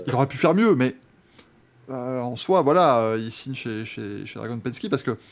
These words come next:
pour le coup, en termes de, d'équipe en Formule E, ça, ça joue,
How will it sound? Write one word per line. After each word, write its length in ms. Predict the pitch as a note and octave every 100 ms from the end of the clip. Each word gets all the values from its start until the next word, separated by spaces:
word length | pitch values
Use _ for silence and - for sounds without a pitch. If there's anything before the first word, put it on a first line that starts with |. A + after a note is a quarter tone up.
| - - _ _
pour 180 | - D#3
le 120 | D3+
coup, 400 | D3+ A3 B3+ B3
en 120 | B2
termes 300 | A2+ D3+ C3+
de, 480 | A#2 A2+ G#2+ G#2 G#2 G2+ A2 _ _ _ _ _ - - -
d'équipe 380 | A#2+ D3 D3+ F#3
en 80 | A#2
Formule 380 | - A#2 A#2+ E3
E, 180 | A3+ G#3+ - _ _ _ -
ça, 440 | - D3 C3+ B2 - _ - _ _ -
ça 240 | - B2+
joue, 260 | B2 C#3 D3+